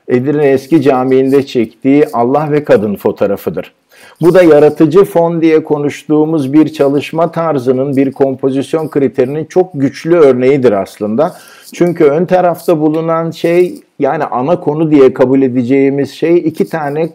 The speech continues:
kadındır. Fakat fotoğrafın ismi Allah ve Kadındır.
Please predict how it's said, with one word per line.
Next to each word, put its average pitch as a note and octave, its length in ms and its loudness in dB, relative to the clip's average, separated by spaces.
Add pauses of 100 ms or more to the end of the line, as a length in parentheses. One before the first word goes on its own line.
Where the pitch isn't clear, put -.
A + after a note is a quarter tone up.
(360)
kadındır. G#2+ 560 -4 (600)
Fakat D3+ 300 -4
fotoğrafın D3+ 540 2
ismi D#3+ 520 -4 (300)
Allah A2+ 400 2
ve G2+ 100 -6
Kadındır. F#2 680 -12